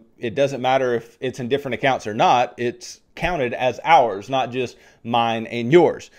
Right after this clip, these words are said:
And when you are married, you need to treat everything you do as ours, not as mine and yours, okay? So that's a very, very good lesson that needs to be learned, and you need to learn it, uh, the easy way. Take my advice, take my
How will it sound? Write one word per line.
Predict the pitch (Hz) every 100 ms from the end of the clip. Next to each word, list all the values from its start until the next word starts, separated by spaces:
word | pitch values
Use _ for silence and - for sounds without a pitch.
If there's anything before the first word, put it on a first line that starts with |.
| _
And | 165
when | 180 185
you | 185
are | 185
married, | 196 170 170 147
you | 190
need | 170
to |
treat | 165 - 214 170
everything | 156 147 151
you | 143
do | 127 127
as | 120 135 -
ours, | 139 123 117 110 135
not | 135 127 -
as | 120 110 - _ _
mine | 123 117 110 107
and | - 113
yours, | 110 98 95
okay? | 110 127 120
So | 190
that's | 214
a | 190
very, | 175 214
very | 202 180
good | 175 135
lesson | 147 156 175
that | 147
needs | 139 143 143
to | 151
be | 139
learned, | 127 123 131
and | 127 127
you |
need | 135 131
to |
learn | 131 127 127
it, | 127 - _ _
uh, | 113
the | - 131 175
easy | 233 165
way. | 143 127 123
Take | - 175 170
my | 160 175
advice, | 135 143 123 127 151 -
take | - -
my | 156 147 151